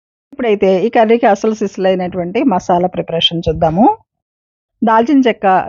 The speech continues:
రెండు అంగుళాల పీసులు ఒక నాలుగు తీసుకోవాలి. గ్రీన్ ఇలాచి పది, స్టార్ యానిస్ ఒక నాలుగు లేదా ఐదు, అలాగే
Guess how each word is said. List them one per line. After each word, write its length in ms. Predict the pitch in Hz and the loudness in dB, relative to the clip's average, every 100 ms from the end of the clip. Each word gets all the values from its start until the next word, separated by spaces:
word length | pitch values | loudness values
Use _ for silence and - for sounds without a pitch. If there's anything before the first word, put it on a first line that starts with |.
| 214 | -2
రెండు 180 | 214 233 | 2 2
అంగుళాల 280 | 220 226 226 208 | 2 2 2 0
పీసులు 260 | 180 - 240 | -6 -4 -4
ఒక 60 | 233 180 | -2 -2
నాలుగు 200 | 170 175 170 | -2 -4 -8
తీసుకోవాలి. 480 | - - 160 190 359 - _ _ _ _ _ 220 | -8 -4 -2 0 -2 -4 _ _ _ _ _ -2
గ్రీన్ 260 | 233 294 269 | 4 4 6
ఇలాచి 380 | 220 190 - 254 339 - | 4 2 0 -4 -4 -4
పది, 220 | 175 233 403 - _ _ _ _ | -2 -2 -4 -8 _ _ _ _
స్టార్ 300 | - 214 220 | 0 2 4
యానిస్ 340 | 208 196 202 - 190 | 4 2 -2 -4 -4
ఒక 140 | - 185 | -4 -4
నాలుగు 340 | 170 175 180 311 - | -2 -2 -2 -2 -2
లేదా 180 | 208 196 160 | 0 2 2
ఐదు, 180 | 156 147 - _ _ _ _ _ | 0 -6 -10 _ _ _ _ _
అలాగే 280 | 202 202 226 | 0 2 2